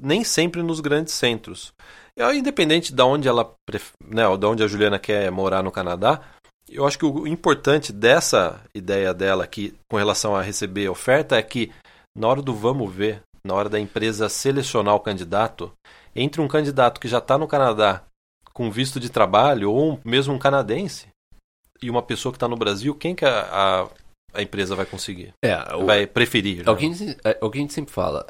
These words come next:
Speaker 2: não é impossível você conseguir uma oferta de emprego do Brasil, porque a gente já viu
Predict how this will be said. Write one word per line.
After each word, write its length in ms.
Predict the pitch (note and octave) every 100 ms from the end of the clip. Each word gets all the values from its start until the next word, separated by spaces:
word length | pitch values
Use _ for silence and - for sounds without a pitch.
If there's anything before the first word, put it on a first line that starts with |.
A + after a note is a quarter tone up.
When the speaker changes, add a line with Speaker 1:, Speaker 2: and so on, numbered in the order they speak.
| -
Speaker 2:
não 380 | G#2 B2 C3
é 60 | C3
impossível 800 | E3+ - D3+ - - C3 G2 F2
você 240 | F2 -
conseguir 320 | F#2+ G2+ F#2 F#2
uma 80 | F2+
oferta 400 | - F2 F2 F2
de 120 | F2+
emprego 380 | F2 E2+ E2 -
do 100 | F2+
Brasil, 460 | F2+ F#2 F2 F2 F#2
porque 260 | C3 -
a 40 | C3+
gente 160 | C3+
já 120 | D3+
viu 320 | C#3 G2 G#2